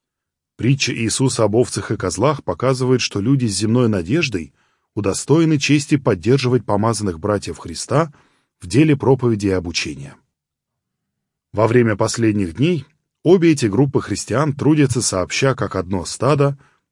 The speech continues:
ревностно подготавливая учеников. Абзац десятый.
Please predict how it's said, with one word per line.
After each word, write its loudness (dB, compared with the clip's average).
ревностно 2
подготавливая -4
учеников. -10
Абзац -2
десятый. -4